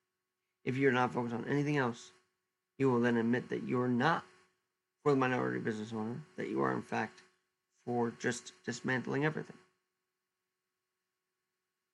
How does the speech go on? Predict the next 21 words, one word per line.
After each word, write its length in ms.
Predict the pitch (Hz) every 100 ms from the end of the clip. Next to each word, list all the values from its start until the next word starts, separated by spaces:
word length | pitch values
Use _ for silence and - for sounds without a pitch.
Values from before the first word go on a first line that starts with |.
| _ _ _ _ _ _ _ _ _ _
And 120 | 131
that's 240 | 147 156 -
why 440 | 143 131 113 123 -
I, 40 | - - - _ _ _ _
<laughs> 120 | 131 139
I 20 |
wish, 580 | 135 151 147 - - - _ _ -
um, 420 | 117 113 107 76 - _ _ _ _ _ _ -
people 200 | 190 233
would 120 | 190
research 420 | 156 180 165 - -
all 100 | 98
of 100 | 80 78
this 160 | 80 _ _ _ _ _ _ _ _ _ _ _ _ _ _ _ _ _ _ _ _ -
instead 320 | 139 147 151
of 80 | 131
just 240 | 135 -
take 240 | 147 143
the 80 | 147
news 260 | 147 151 -
clips. 680 | - - - - - -